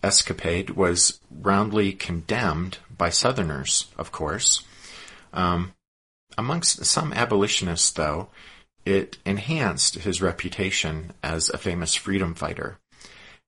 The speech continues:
And six abolitionists in particular came to share John Brown's viewpoint that a strike into the heart of the slaveholding South was a bold and brilliant plan.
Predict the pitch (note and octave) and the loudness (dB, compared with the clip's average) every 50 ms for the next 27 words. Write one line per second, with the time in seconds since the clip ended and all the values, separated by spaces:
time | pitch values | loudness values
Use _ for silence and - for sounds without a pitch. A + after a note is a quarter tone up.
0 | _ _ - F#2+ F#2+ F#2+ F#2 F#2 F2 - - - - - - F3+ - - - - | _ _ 0 2 4 4 4 2 0 -2 0 2 2 4 2 2 0 0 0 2
1 | F2+ F2 E2+ F2 E2+ E2+ E2+ - - - E2+ E2+ F2 - - - - E2+ F2 - | 0 0 0 0 0 0 0 0 0 0 0 0 2 2 2 2 0 -2 -8 -6
2 | - - G#2 - D3+ C#3+ - - - E2 D#2 D2+ F2+ G#2 - - - - - - | -4 -6 -4 -4 -4 -8 -6 -4 -2 -2 -2 -2 -2 -6 -10 -14 -20 -20 -20 -20
3 | - _ _ - - - G2 F#2 F#2 F#2+ F#2 - - - F#2 - - - - E2+ | -20 _ _ -10 -4 0 0 2 2 0 -2 -4 -4 -2 -2 0 0 0 0 0
4 | E2 D#2 D#2+ D#2+ E2 G#2 A2+ - _ _ _ _ _ - - F#2 - F2 F#2 E2+ | 0 0 0 0 -2 -2 -4 -8 _ _ _ _ _ -14 -8 -4 -2 0 0 0
5 | E2+ F2 F2+ F2 E2+ E2+ E2+ E2+ - E2 - F2 E2+ - - - D#2 D#2 D#2 F2 | 0 0 0 0 2 0 0 -2 -4 -4 -4 -4 -4 -4 -6 -8 -8 -6 -6 -8
6 | - - - - - - - - _ _ - F2+ E2+ F2 - - - - - - | -10 -12 -20 -20 -20 -20 -20 -20 _ _ -10 -2 0 0 0 2 2 2 2 4
7 | - G#2+ A2 G#2+ - - - F2 F2+ F#2 - - E2+ F#2+ G2+ - - G#2 G2 F2+ | 4 2 2 0 -2 -4 -6 -6 -4 -4 -4 -4 -4 -4 -4 -4 0 0 0 0
8 | - - - - - - E2 F#2+ - - - F2 F2 F2 - - F2+ E2 D#2+ D#2 | 0 -4 -8 -8 -8 -8 -6 -2 -2 0 2 0 0 -2 -2 -2 -2 -2 -2 0
9 | - - F2 D#2+ D2 D2 D#2 - - - - F2 E2 E2 E2 D#2 - - - D#2+ | 0 0 0 0 -2 -4 -6 -10 -14 -12 -8 -4 -2 -2 0 0 -2 -2 -2 -4
10 | D#2+ - E2+ E2+ E2+ D#2+ D2+ - - E2 E2 - F2 F2 F2 E2+ E2+ E2 - - | 0 0 2 2 2 2 0 -2 -6 -6 -4 -2 0 0 0 0 -2 -4 -6 -6
11 | - F2 E2+ E2 C#2+ C#2+ C#2+ - | -4 -4 -2 -2 -4 -6 -8 -12